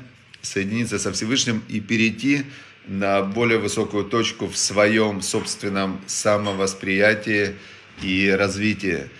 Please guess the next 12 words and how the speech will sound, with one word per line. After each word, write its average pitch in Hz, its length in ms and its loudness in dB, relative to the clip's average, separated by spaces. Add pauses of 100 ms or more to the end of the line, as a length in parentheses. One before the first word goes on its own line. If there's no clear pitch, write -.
(920)
Э, 98 320 2
интересно, 120 420 2
я 107 160 6
такую 104 320 0
метафору 117 460 4
читал, 95 340 4
очень, 92 320 -2 (140)
вообще 104 280 0
очень 104 240 0
красиво, 95 460 -2
меня 90 300 -4
прям, 85 420 -6